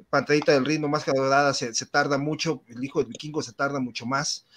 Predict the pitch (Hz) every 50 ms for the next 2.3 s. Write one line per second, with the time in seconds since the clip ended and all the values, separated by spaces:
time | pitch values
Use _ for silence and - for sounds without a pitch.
0 | - - - - _ - 151 151 156 156 - - 170 - - 160 147 156 143 -
1 | 165 156 151 151 147 147 147 151 147 131 - 123 117 - - - 139 139 139 139
2 | - - 147 143 143